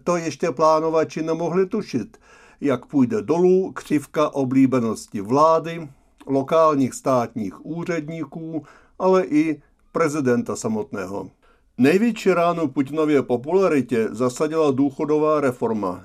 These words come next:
Jejíž smysl nyní Rusové běžně shrnují slovy: „Budeme pracovat více za stejné peníze a někteří se penze nedožijí.“ Pak utrpěli kandidáti Kremlu porážky v regionálních volbách.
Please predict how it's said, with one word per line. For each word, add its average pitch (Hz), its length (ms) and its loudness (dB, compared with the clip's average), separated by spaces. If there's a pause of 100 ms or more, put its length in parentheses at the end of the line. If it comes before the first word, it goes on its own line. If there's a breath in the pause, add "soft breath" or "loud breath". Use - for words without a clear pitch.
Jejíž 147 460 2
smysl 175 480 -4
nyní 151 300 2
Rusové 143 600 0
běžně 131 460 0
shrnují 135 520 0
slovy: 131 460 0 (640 loud breath)
„Budeme 175 360 2
pracovat 127 580 0
více 175 460 -6
za 135 180 0
stejné 113 440 -2
peníze 160 760 -2 (200)
a 175 100 4
někteří 185 720 0
se 127 220 -2
penze 143 520 0 (220)
nedožijí.“ 92 760 -4 (580)
Pak 220 200 2 (140)
utrpěli 160 580 -4
kandidáti 143 640 0
Kremlu 156 540 -2
porážky 139 720 0
v 117 100 -4
regionálních 120 840 0
volbách. 82 680 -10